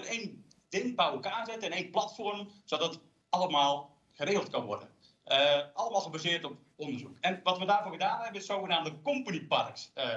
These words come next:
gerealiseerd. Ehm, company parks zijn drie types. Dus één voor het collaboreren, twee voor het, eh, trainen en anderzijds voor het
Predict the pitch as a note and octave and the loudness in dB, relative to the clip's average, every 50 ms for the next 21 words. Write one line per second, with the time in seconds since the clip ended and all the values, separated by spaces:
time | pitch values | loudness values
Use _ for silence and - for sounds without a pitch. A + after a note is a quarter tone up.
0 | A2+ A2 - B2+ B2+ B2+ B2+ A#2+ G#2+ G#2 G#2+ A#2+ F3 C4 C#4 - - - - - | -4 -2 -4 -2 -2 -2 -4 -4 -8 -6 -2 -2 -2 -2 -2 -6 -12 -20 -20 -20
1 | - - - - _ _ - D3 D#3+ F3 F#3+ F#3 F#3 F#3 F#3 F#3+ F#3+ F#3+ F#3+ - | -20 -20 -20 -20 _ _ 2 4 6 6 6 6 6 6 6 4 2 0 -6 -10
2 | - - - _ - G3+ A3 A3 G#3+ G#3+ A3+ G#3+ G#3 - - G3+ F3+ E3+ - F3+ | -14 -20 -20 _ -10 -10 -8 -8 -2 2 4 4 4 4 0 -4 -6 -6 -2 0
3 | A#3+ B3 - - A#3+ B3 - B3 A#3+ - - - - - - A3+ A#3 G3+ F3 C#3+ | 0 0 0 -4 -8 -6 -4 -4 -4 -4 -6 -8 -6 -2 0 0 0 0 -2 -4
4 | C3+ C3 A#2 - - D#3+ D3 C3 C3 C3+ C#3+ G3 G#3 A3 A3 G3 F#3+ - - A3+ | -6 -8 -8 -6 -4 0 0 0 0 0 0 0 2 2 2 0 0 0 2 2
5 | A#3+ A3+ A3 - D#3 D3 C#3 C3 B2 A#2+ B2 - - - _ _ _ _ _ _ | 2 2 2 0 -2 -2 -2 -2 -2 -4 -6 -12 -18 -20 _ _ _ _ _ _
6 | _ - A2+ A2+ A2 A2 G#2+ G#2+ G#2+ G#2+ - - A2+ - - - E3+ G#3 A3 G#3+ | _ -2 0 2 2 2 2 0 -2 -4 -4 -8 -10 -12 -2 0 2 4 4 4
7 | A3+ A3+ G#3+ G#3+ - - - E3 D#3+ D3+ E3+ F3+ E3+ D#3+ E3 D#3 D#3 - - D3+ | 2 2 0 -2 -2 0 0 0 0 0 -2 -2 0 2 2 2 2 0 -2 -2
8 | C3+ C#3 C#3 - | -2 -2 -4 -6